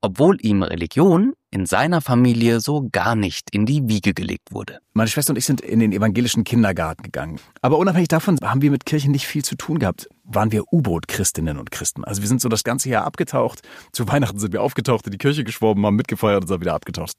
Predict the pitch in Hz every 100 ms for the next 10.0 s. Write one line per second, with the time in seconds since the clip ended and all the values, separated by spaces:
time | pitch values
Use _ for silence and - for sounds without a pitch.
0 | _ - 113 110 113 107 113 110 160 127
1 | 127 120 107 110 110 90 107 101 - 82
2 | - - - 107 110 - - - - -
3 | - - - - 120 - - 285 107 -
4 | 95 120 113 - - - - 104 107 175
5 | 202 190 - 107 - 131 175 160 127 123
6 | 110 - - 95 87 - 101 107 - 90
7 | - 87 90 120 170 92 - - - -
8 | - 151 151 165 175 147 147 170 170 139
9 | 139 147 135 - - - - 151 - -